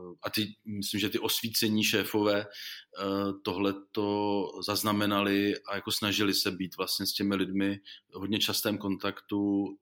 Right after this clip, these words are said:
eh, sdělovat ji-, sdělovali jim informace, i když třeba neměli,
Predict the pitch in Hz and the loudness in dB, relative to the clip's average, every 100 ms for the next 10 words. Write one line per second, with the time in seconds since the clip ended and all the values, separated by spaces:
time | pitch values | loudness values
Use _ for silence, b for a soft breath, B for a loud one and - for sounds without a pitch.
0 | - 98 95 92 - 104 101 101 - 104 | -8 -6 -4 -2 2 2 2 0 0 -4
1 | - 104 101 101 101 95 95 - 101 98 | -4 -2 2 4 2 2 -2 0 0 2
2 | 95 - 101 151 - 95 95 92 95 95 | 0 0 0 0 -2 0 0 2 4 4
3 | 95 | 2